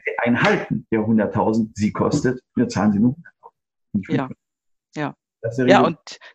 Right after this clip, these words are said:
Speaker 2: die Preise steigen auch. Jemand, der nachwächst, der möchte auch, äh, möglicherweise von Beginn an ein ganz anderes Gehalt haben. Also das ist
Speaker 1: Korrekt.
Speaker 2: einfach eine sehr hohe Investition.
Speaker 1: Mhm.
Speaker 2: Ähm, ja, Sie machen alles richtig, wie sich das so anhört, oder?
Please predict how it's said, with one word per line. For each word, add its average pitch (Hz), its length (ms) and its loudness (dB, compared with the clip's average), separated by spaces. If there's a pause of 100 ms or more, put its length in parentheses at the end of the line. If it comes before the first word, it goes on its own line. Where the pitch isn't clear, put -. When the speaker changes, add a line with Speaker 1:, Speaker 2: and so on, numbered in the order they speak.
Speaker 2:
die 175 60 -6
Preise 170 360 0
steigen 160 400 -4
auch. 170 380 0
Jemand, 180 340 -4
der 170 100 0
nachwächst, 165 640 -4
der 170 100 0
möchte 170 360 -2
auch, 156 300 -2
äh, 156 280 -4 (500)
möglicherweise 170 760 -2
von 160 200 -6
Beginn 175 300 -4
an 196 240 0
ein 185 40 -6
ganz 185 200 -4
anderes 185 340 -4
Gehalt 151 400 -4
haben. 180 280 -2
Also 165 200 -2
das 165 180 -2
ist - 120 -4
Speaker 1:
Korrekt. - 120 -2
Speaker 2:
einfach 175 220 -6
eine 180 140 -2
sehr 180 240 0
hohe 185 260 0
Investition. 160 880 -4 (500)
Speaker 1:
Mhm. 98 120 -10
Speaker 2:
Ähm, 165 300 0 (520)
ja, 190 200 0
Sie 156 120 -4
machen 151 260 -4
alles 143 240 -2
richtig, 339 360 0
wie 160 80 -4
sich 147 180 -8
das - 160 -8
so 127 100 -4
anhört, 139 440 -6
oder? 240 260 -2